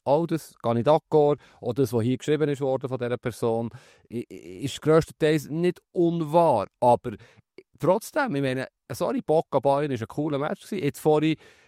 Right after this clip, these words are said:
äh, Botafogo, Atletico, die haben eben auch Gas gegeben. Atletico, der Simeone ist ein bisschen zahmer gewesen als sonst in der Seitenlinie, aber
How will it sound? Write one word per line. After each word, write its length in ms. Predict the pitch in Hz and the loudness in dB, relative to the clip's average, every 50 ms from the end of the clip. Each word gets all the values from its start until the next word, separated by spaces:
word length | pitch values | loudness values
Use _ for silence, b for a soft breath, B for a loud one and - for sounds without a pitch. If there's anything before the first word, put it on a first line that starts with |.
| b b _ _ | b b _ _
äh, 240 | - 85 95 123 123 | -18 -16 -14 -14 -10
Botafogo, 920 | - - 127 - - - - - 147 143 147 143 - 147 143 139 113 101 117 | -6 -6 -6 -6 -6 -10 -6 -2 -2 0 0 0 2 2 2 2 2 0 -2
Atletico, 580 | - - 147 143 147 - - 143 - - 151 | -2 0 0 0 0 0 -2 -6 -2 -2 -2
die 160 | 139 156 143 127 | -2 0 -2 0
haben 80 | 120 | 0
eben 180 | 131 147 151 151 | 0 0 0 0
auch 120 | 170 175 | -2 0
Gas 320 | - 170 170 165 160 - - | 0 0 0 0 -2 -4 -4
gegeben. 160 | - 156 131 | -4 -4 -4
Atletico, 600 | - - 123 120 120 117 - 131 - - 135 113 | -2 -4 -4 -4 -4 -4 -6 -8 -6 -4 -4 -4
der 80 | 101 | -4
Simeone 560 | 101 - 113 104 107 113 117 120 127 127 123 110 | -6 -6 -4 -4 -2 -2 -2 -4 -4 -4 -4 -6
ist 100 | 101 - | -8 -4
ein 100 | - 117 | -6 -6
bisschen 60 | - | -4
zahmer 340 | - 127 120 120 127 135 127 | -2 0 0 2 0 0 -2
gewesen 180 | - - 131 120 | -4 -4 -2 -2
als 160 | 107 101 - | -2 -2 0
sonst 200 | - 170 170 160 | 0 0 0 0
in 40 | 165 | -4
der 40 | |
Seitenlinie, 640 | - - 151 135 - - 143 139 139 131 135 135 127 117 | -4 -6 -6 -6 -4 -4 -2 -2 -2 -2 -2 -2 -2 -2
aber 220 | 113 110 107 120 | -2 -4 -4 -6